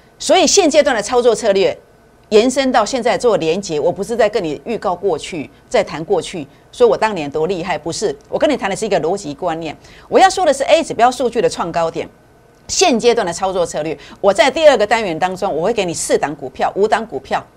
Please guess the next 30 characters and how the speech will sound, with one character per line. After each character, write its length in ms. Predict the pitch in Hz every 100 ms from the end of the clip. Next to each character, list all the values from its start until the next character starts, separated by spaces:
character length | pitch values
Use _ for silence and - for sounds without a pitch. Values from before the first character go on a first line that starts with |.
| _ _
好， 140 | - 160
那 100 | 233
么 240 | 180 160
你 80 | 156
看 160 | 147 220
到 80 | 202
的 80 |
车 160 | 160 208
标 160 | 190 180
这 120 | 185
些 120 | 185
股 140 | -
票， 200 | - 190 - - -
我 100 | 196
都 140 | 196 269
是 120 | 277
这 120 | 269
个 100 | 180
逻 140 | 156
辑 160 | 175 151
观 200 | 160 165
念。 140 | 165 139 _ _ _
A 160 | - 349
指 100 | 202
标 160 | 254
数 160 | 269 277
据 100 | 233
创 220 | 226 220
高 140 | 190 190
点， 180 | 139